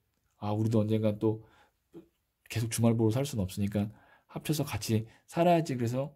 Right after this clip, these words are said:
주말 부부 때는 굉장히 좋았는데 합쳐서 살고 나서 매일 싸우는 경우가 있거든요. 그게 왜 그러냐면 이런 경우예요. 그러니까 주말에 보고 싶을 때 정말 오 일 동안 못 보다가 딱 보고 휴일날 좋은 데 가고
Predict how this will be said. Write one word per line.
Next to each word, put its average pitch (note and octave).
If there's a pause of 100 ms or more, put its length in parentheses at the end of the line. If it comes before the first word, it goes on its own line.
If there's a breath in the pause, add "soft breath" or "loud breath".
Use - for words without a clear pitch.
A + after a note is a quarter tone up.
(120)
주말 D#3+
부부 D#3
때는 D#3
굉장히 F#3
좋았는데 B2 (220 soft breath)
합쳐서 -
살고 F#3
나서 D3+ (400 loud breath)
매일 A#2+
싸우는 F#3
경우가 G#2
있거든요. E2 (320)
그게 C#3
왜 A2
그러냐면 G2+
이런 A#2
경우예요. D#2+
그러니까 A2 (460 soft breath)
주말에 F#3+
보고 D3+
싶을 D#3
때 F#3
정말 C3+ (320)
오 B2
일 D3+
동안 C#3+ (300 soft breath)
못 A2+
보다가 D#3 (440)
딱 G3
보고 G#3 (440)
휴일날 F3+
좋은 C3
데 B2+
가고 A#2